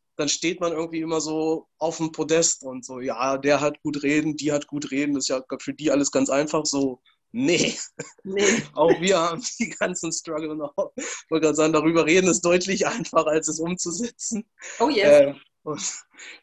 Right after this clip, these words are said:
Speaker 1: diese Struggles hören mit dazu. Ich glaub, das ist auch nochmal ganz wertvoll, das
Speaker 2: Mhm.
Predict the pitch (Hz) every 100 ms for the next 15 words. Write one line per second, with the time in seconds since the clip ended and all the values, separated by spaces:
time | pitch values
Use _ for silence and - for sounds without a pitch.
0 | - 151 143 - 143 151 147 - 143 147
1 | 147 139 - 160 127 - 117 120 120 120
2 | 123 120 120 117 - 120 120 - 117 123
3 | - - - - 185 214 196 220 233